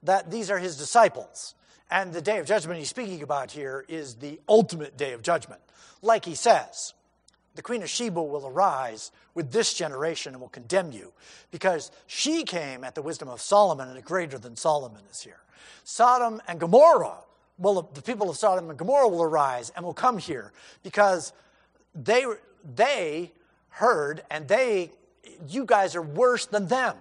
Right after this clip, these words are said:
They didn't get the light that you got. So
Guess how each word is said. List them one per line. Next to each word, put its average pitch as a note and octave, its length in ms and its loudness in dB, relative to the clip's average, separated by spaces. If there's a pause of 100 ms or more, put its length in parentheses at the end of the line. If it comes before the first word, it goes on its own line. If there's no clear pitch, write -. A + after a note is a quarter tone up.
(240)
They C4 120 -2
didn't B3+ 220 -6
get C4+ 200 0
the - 60 -6
light F3+ 280 -2
that F#3+ 100 -10
you G3+ 200 -6
got. - 260 -10 (1500)
So A3 580 6